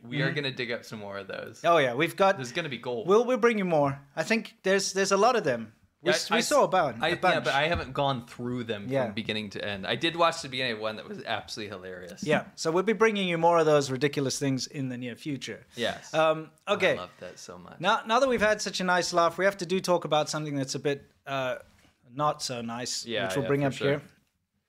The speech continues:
Speaker 1: Uh,
Speaker 2: There,
Speaker 1: yeah.
Speaker 2: yeah. So basically, <laughs> there's been, um, a spate of dog assassinations
Speaker 1: Yeah.
Speaker 2: around China.
Speaker 1: A lot.
Speaker 2: Like, not just in one part of China.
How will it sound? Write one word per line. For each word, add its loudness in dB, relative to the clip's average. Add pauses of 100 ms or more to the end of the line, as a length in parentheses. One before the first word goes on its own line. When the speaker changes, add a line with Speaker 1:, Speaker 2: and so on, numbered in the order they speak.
(360)
Speaker 1:
Uh, 0
Speaker 2:
There, 4
Speaker 1:
yeah. 2
Speaker 2:
yeah. -2 (280)
So -8
basically, 0
<laughs> 0
there's 0
been, 2
um, 2 (520)
a -2
spate 0
of -4
dog 4 (280)
assassinations -2
Speaker 1:
Yeah. 0 (220)
Speaker 2:
around 0
China. -8
Speaker 1:
A -12
lot. 0 (260)
Speaker 2:
Like, -2
not 2
just -4
in 0
one 0
part 2
of -6
China. -10